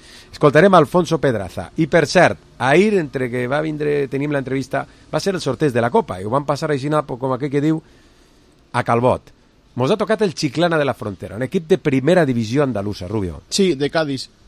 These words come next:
Speaker 1: Jo li he dit a Rubio, busca'm al president i pregunta-li com els ha caigut el Villarreal i, claro, què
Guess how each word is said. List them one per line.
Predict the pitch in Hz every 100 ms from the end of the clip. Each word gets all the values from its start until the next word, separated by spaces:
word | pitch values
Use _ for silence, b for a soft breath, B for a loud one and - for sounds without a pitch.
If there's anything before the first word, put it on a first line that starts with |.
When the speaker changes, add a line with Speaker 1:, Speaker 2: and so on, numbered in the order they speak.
| -
Speaker 1:
Jo | 123
li |
he | 123
dit |
a | 107
Rubio, | 98 92 92
busca'm | 135 143 156
al | 139
president | 156 143 143 160
i |
pregunta-li | 143 120 117 143 131 131 165 160
com | - 120
els | 120 123
ha |
caigut | 123 120 123
el | 127
Villarreal | 131 131 131 151
i, | 190
claro, | - 139 165
què | 143